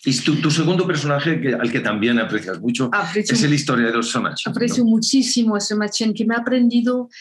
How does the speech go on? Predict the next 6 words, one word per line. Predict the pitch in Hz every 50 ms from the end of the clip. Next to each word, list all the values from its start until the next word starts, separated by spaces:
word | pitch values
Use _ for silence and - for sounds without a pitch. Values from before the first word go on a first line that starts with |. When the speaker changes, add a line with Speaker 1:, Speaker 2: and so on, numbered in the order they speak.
| - - -
Speaker 2:
me | 240
ha | 240 240
enseñado, | 240 - 269 240 233 233 233 233 240 240 240 240 - _
vamos, | _ 165 202 202 - - 202 - 202 208 208 208 196 196 -
cantidad | - 214 208 196 175 202 202 202 226 226 220
sobre... | 220 - 208 190 196 202 196